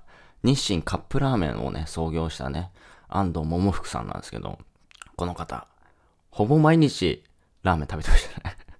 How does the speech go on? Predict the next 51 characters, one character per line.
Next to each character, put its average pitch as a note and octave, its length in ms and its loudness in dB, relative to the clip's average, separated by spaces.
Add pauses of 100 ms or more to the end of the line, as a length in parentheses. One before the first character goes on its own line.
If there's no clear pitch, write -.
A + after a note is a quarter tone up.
(280)
<laughs> - 500 -16
ま D#3 140 6
ず B2 80 2
開 G3+ 300 4
発 A3 200 -2
す G3+ 120 4
る F#3+ 80 4
と F#3+ 100 0
き D#3+ 60 0
な A#2+ 80 4
ん - 20 -10
か - 80 -6
も F#2 120 2
う - 20 0
ほ B2 160 -4
ぼ D#3 80 2
毎 D#3+ 180 4
日 D#3 160 -2
カ - 60 -4
ッ - 60 -8
プ D3 100 -2
ラ C#3 80 2
ー - 20 2
メ D#2+ 120 0
ン - 40 -8
っ - 40 -12
て - 160 -12 (280)
言 - 80 -8
っ - 60 -12
て - 80 -10
ね。 - 260 -14 (1160)
で、 C#3 440 2
安 C#4+ 260 4
藤 C#3 120 6
桃 A2 280 6
福 - 140 -4
さ D#2+ 140 2
ん C#2 140 -2
何 D#3 220 6
歳 D#3 160 2
ま D#2+ 100 2
で D#2+ 80 2
生 F2+ 60 -2
き - 40 -10
た D2+ 100 -4
か - 120 -8
っ - 20 -8
て - 120 -10
い A1+ 40 -4
う G#1+ 40 -8
と、 E2+ 380 0